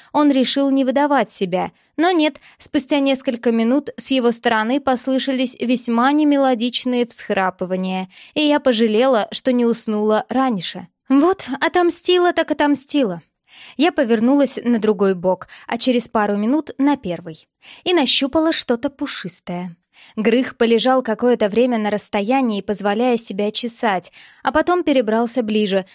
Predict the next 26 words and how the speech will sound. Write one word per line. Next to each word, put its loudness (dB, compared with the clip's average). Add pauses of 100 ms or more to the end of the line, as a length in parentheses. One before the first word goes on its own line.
устраиваясь 0
между 0
животом 0
и 0
коленками -2 (220)
и 0
сворачиваясь 0
в -20
клубок, -2
словно -2
кошка. -10 (640)
Я 4
стала 2
чесать -2
тварюшкин 0
лоб, 0 (240)
а -4
потом 2
незаметно 0
провалилась -4
в -8
сон. -10 (880)
Аудитория 2
творезнания 0
в -8
Дьюи -2